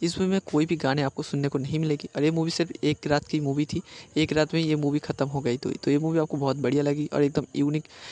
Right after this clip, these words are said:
स्टोरी है, बहुत ही अच्छी खासी एक्शन थ्रिलर भी आपको इस मूवी में देखने को मिलेगी। अभी बात करते हैं कैथी मूवी को आप कैसे और कहाँ पर देख पाओगे। तो पहले ही बता दूं, कैथी मूवी की जो भी हिंदी डबिंग राइट्स थी, उसे गोल्ड माइन टेलीफिल्म्स ने बाय किया था। उन्होंने इस मूवी की डबिंग को बहुत पहले ही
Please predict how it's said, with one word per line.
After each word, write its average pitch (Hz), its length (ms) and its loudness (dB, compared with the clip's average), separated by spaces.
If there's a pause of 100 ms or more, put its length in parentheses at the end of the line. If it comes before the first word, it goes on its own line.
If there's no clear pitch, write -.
(160)
स्टोरी 156 340 0
है, 160 100 2
बहुत 151 340 -2
ही 147 60 2
अच्छी 139 220 -2
खासी - 180 0
एक्शन 147 300 -4
थ्रिलर 143 220 0
भी 139 120 -2
आपको 139 180 -2
इस - 140 -4
मूवी 131 120 -2
में 160 140 -4
देखने 131 260 -2
को 135 120 -4
मिलेगी। 120 340 -4 (140)
अभी 175 180 2
बात 208 200 2
करते 190 260 2
हैं 226 180 2
कैथी 156 260 2
मूवी 180 120 2
को 180 100 0
आप 175 80 -2
कैसे 160 440 0
और 160 80 0
कहाँ 135 220 2
पर 139 120 2
देख 131 200 0
पाओगे। - 280 -2
तो - 160 -12
पहले 165 180 2
ही 190 60 4
बता 175 220 0
दूं, 240 120 -2 (120)
कैथी 151 240 2
मूवी 175 100 0
की 180 80 0
जो 170 100 4
भी 175 80 4
हिंदी 147 260 2
डबिंग 156 220 2
राइट्स 139 300 0
थी, - 60 -4 (100)
उसे 185 180 0
गोल्ड 151 260 2
माइन 156 200 0
टेलीफिल्म्स 143 480 0
ने 170 60 2
बाय 131 200 2
किया - 180 -4
था। - 140 -6 (400)
उन्होंने 202 240 2
इस 190 160 -2
मूवी 185 80 0
की 180 80 -2
डबिंग 151 260 2
को - 80 0
बहुत - 340 0
पहले 147 280 2
ही - 60 -2